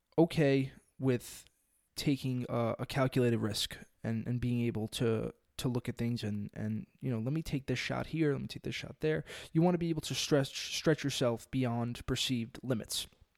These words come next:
And with recent, uh, advances in neuroscience show us that the brain is far more malleable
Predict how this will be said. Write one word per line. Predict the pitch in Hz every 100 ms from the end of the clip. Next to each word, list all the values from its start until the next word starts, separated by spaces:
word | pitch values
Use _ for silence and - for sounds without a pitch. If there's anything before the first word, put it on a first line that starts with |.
| _ _ - -
And | 131 117 -
with | 131 127
recent, | 156 214 - 165 -
uh, | 139 127
advances | 127 139 139 -
in | 131
neuroscience | 131 127 123 123 123
show | - 135 123
us | - - - - -
that | 143 -
the |
brain | 135 156 175 160
is | 135
far | - 151
more | 143 131
malleable | 123 120 117 107